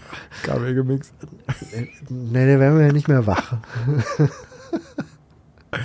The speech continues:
Speaker 2: Nee, wir hatten auf jeden Fall eine Menge Spaß. Und das ist auch immer das,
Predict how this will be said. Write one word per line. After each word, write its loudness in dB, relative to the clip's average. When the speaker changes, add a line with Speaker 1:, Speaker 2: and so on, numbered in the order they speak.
Speaker 2:
Nee, 6
wir 6
hatten 2
auf 2
jeden 4
Fall 6
eine 4
Menge 6
Spaß. 2
Und 2
das 2
ist 2
auch 0
immer 6
das, 0